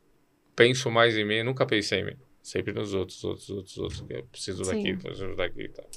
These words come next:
Speaker 1: Hoje eu penso um pouco mais em
Speaker 2: Tem
Speaker 1: mim.
Speaker 2: que pensar um pouco em nós também, porque
Speaker 1: É.
Speaker 2: nós somos a âncora, né?
Speaker 1: Exatamente. E
Speaker 2: Porque se tu
Speaker 1: e
Speaker 2: falecer,
Speaker 1: tem o
Speaker 2: eu
Speaker 1: motor, né?
Speaker 2: falecer
Speaker 1: O motor parou, parou. Acabou.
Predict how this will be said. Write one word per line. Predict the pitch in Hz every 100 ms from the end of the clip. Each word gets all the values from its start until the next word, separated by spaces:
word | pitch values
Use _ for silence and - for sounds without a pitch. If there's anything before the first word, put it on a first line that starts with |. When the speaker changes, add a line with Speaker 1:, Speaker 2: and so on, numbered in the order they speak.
| -
Speaker 1:
Hoje | -
eu | -
penso | 156 135
um | 127
pouco | 120 -
mais | 107 104 98
em | 95
Speaker 2:
Tem | 95
Speaker 1:
mim. | 277
Speaker 2:
que |
pensar | 320 311 320
um | 311
pouco | 233 226 226
em |
nós | 208 190
também, | 208 196 190
porque | 196 190
Speaker 1:
É. | 185
Speaker 2:
nós | 190 233 269
somos | 262 240
a | 220 196
âncora, | 196 202 190 180
né? | 185 233 -
Speaker 1:
Exatamente. | 104 101 98 110 113 104 95 95 -
E | - - 196
Speaker 2:
Porque | 175 240
se | - 247
tu | 320 320
Speaker 1:
e |
Speaker 2:
falecer, | 320 220 208 -
Speaker 1:
tem | 131
o | 135
Speaker 2:
eu | 165
Speaker 1:
motor, | 202 170 165 135
né? | 127
Speaker 2:
falecer | 123 127 -
Speaker 1:
O |
motor | 131 135 131
parou, | 139 139 139 156 170
parou. | 170 277 320 320 269 - - - -
Acabou. | - 139 135 139